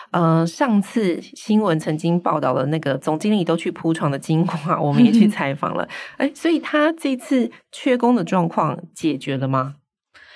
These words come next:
Speaker 2: 呃，我，我们觉得他们提出一个蛮有趣的方式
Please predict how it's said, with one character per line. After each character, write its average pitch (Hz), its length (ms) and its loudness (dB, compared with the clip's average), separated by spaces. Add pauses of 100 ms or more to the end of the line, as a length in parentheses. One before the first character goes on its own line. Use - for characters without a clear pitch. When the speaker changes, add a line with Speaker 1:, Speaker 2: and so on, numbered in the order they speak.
(180)
Speaker 2:
呃， 269 140 2
我， 269 280 4
我 262 140 0
们 220 120 -2
觉 285 140 0
得 294 100 4
他 339 160 -4
们 320 300 2
提 240 220 0
出 277 240 0
一 254 80 2
个 214 180 -2
蛮 220 320 4
有 277 160 0
趣 - 320 -4
的 - 220 -8
方 247 340 2
式 254 380 -2